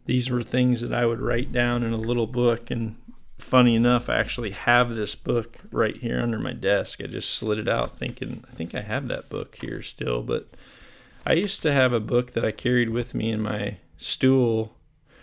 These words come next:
during the three D days, um, whereas I would write down certain things for me to think about in between shots.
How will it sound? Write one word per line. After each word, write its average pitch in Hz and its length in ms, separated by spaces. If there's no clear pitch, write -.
during 123 300
the 107 80
three 117 280
D 113 160
days, 110 680
um, 110 600
whereas 123 460
I 113 200
would 113 320
write 135 400
down 127 340
certain 123 460
things 110 640
for - 220
me 110 180
to 107 80
think 113 300
about 101 520
in 127 180
between 131 440
shots. 110 840